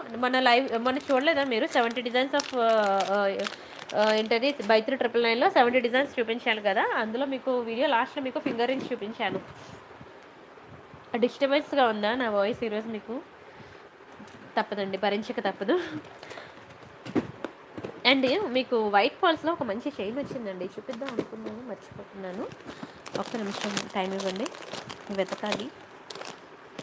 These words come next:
వెతకాలి, వెతికితే దొరకని లేదు, లేదు. అయ్యా, దొరికిందండి. ఇది అసలు అన్నీ ఒకేసారి చూపిస్తే మీకు అసలు ఏది సెలెక్ట్ చేసుకోవాలో కూడా తెలియదు. రేపు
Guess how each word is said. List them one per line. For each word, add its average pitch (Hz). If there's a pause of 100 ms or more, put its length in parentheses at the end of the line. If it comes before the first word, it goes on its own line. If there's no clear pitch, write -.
(120)
వెతకాలి, 214 (180)
వెతికితే 226 (100)
దొరకని 214
లేదు, 208 (100)
లేదు. 190 (1300)
అయ్యా, 202 (140)
దొరికిందండి. 202 (2000)
ఇది 226 (680)
అసలు 254
అన్నీ 226 (100)
ఒకేసారి 294
చూపిస్తే 214 (340)
మీకు 226
అసలు 220
ఏది 226
సెలెక్ట్ 226
చేసుకోవాలో 220
కూడా 214
తెలియదు. 175 (100)
రేపు 220